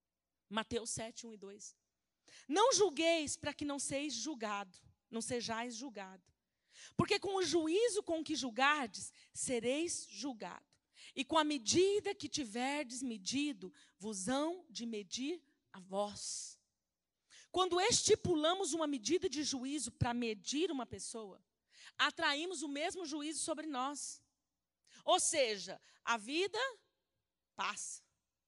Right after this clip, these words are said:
A, a, a, o ciclo roda. E aí você se vê numa situação.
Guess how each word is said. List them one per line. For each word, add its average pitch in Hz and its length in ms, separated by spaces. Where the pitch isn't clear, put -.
A, 254 300
a, 180 240
a, - 100
o 240 120
ciclo 427 580
roda. 214 580
E 240 100
aí 269 160
você 285 500
se 392 180
vê 302 160
numa 302 180
situação. 240 840